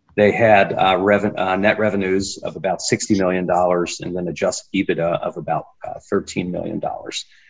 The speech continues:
Seven of those states that they were in were actually new states for Quipt in that, uh, but we did not have any overlapping, uh, service areas, uh, at all. So, so we were pretty excited about this deal in that,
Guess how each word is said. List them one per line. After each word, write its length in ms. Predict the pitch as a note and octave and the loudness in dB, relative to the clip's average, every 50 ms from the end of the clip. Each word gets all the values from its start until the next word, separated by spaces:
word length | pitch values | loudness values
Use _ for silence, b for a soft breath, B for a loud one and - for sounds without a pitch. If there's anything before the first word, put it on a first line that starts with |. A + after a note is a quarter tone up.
| b b b | b b b
Seven 360 | - - - - E3+ F#3+ F3+ | -4 2 4 4 6 6 6
of 100 | C3+ G#2 | 6 6
those 220 | G#2 G#2 F#2+ - - | 6 6 6 6 4
states 340 | - A#2+ A2+ A2+ G#2+ - | 6 6 6 6 6 4
that 100 | - - | 0 0
they 120 | - G#2 G2+ | 2 2 2
were 200 | F2 F#2 G2 A2 | 4 4 4 4
in 200 | A2 G#2 F#2+ F#2 | 4 4 2 2
were 100 | F2+ F#2+ | 2 2
actually 320 | F#2+ F#2+ - - F#2+ F#2+ | 2 0 0 -2 -6 -4
new 220 | F#2+ G2 G2+ G2+ G2 | -2 0 0 0 -2
states 420 | - - - G#2 G2 F#2 - - | -2 -2 0 0 0 0 -2 -8
for 140 | - E2+ D#2+ | -14 -14 -12
Quipt 440 | - - - G2 F2+ - - - - | -6 -4 -4 -4 -4 -6 -10 -8 -6
in 200 | - F#2 F#2 F2+ | -2 -2 2 2
that, 340 | F2+ F2 E2+ - - - | 2 2 2 0 -4 -4
uh, 160 | - E2+ E2 D#2+ | -2 -2 0 0
but 180 | D#2+ F2+ E2 | 0 0 0
we 280 | - F#2 F2+ E2+ D#2+ D#2 _ - | 2 0 0 -2 -4 -8 _ -2
did 140 | - G2+ F2+ | 0 0 2
not 240 | F#2+ F#2 F2+ E2+ | 2 0 0 0
have 240 | - G2+ F2+ E2+ D#2+ - | 0 -2 -2 -2 0 2
any 320 | G#2 G2+ G2+ F#2+ F#2 E2+ - - | 2 2 4 2 0 0 0 2
overlapping, 840 | G2+ G#2 - G2+ F#2+ F2+ F#2+ F#2+ F2+ F2 - - F#2+ F2+ F2 E2+ | 2 2 4 2 2 2 2 0 0 -2 -4 -6 -6 -6 -6 -6
uh, 200 | E2+ D#2+ E2 E2 | -6 -6 -6 -4
service 520 | - - - G#2 G2 F2+ E2 F2+ - - - | -4 -2 2 2 2 2 2 0 -2 -2 0
areas, 720 | - F#2+ F2+ E2 D#2 - - - F#2 - - - - _ b b b b b b _ _ - | 0 2 2 2 0 -2 -2 -4 -4 -4 -6 -10 -12 _ b b b b b b _ _ -4
uh, 200 | - - - - - | -2 -2 -2 -2 -2
at 220 | - - - - | -2 -2 0 2
all. 340 | - F2+ F#2 F2 - - - | 2 2 4 4 2 -2 -4
So, 480 | - - - - - - - - - - - | -4 -4 -2 -2 -2 -2 -4 -4 -8 -12 -6
so 160 | - A#2 G#2 | 0 2 6
we 140 | G#2 C#3 D#3+ | 8 8 8
were 100 | D#3 D3 | 8 6
pretty 240 | D#3 - C#3 C3 A#2 | 6 6 6 6 6
excited 480 | - - - - G2+ G2+ G#2+ A2 G2+ | 6 4 4 4 6 6 6 4 4
about 240 | G2 A2+ A2+ A2 - | 4 4 2 2 2
this 180 | A#2 A2 - - | 0 -2 0 0
deal 300 | - A#2+ A#2 A#2 A2+ A2 | 2 4 4 4 4 4
in 80 | G#2+ | 2
that, 320 | A2+ A#2 A#2 A2+ A2+ - | 2 2 2 0 -2 -6